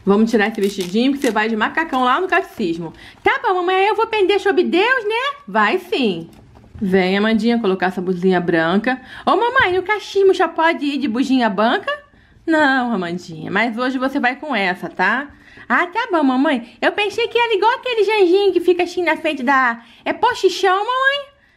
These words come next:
É, procissão. Mas não é igual aquilo, não. Você vai estudar sobre Deus lá,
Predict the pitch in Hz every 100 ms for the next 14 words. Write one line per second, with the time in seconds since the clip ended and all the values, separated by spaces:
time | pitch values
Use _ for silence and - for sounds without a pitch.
0 | _ - 226 214 208 190 185 190 208 233
1 | 339 381 - - 196 185 175 156 - -
2 | - - 185 240 262 269 254 262 262 262
3 | 262 269 254 160 120 117 165 196 196 214
4 | 226 - 285 226 202 202 233 233 254 208
5 | 185 190 190 185 170 165 170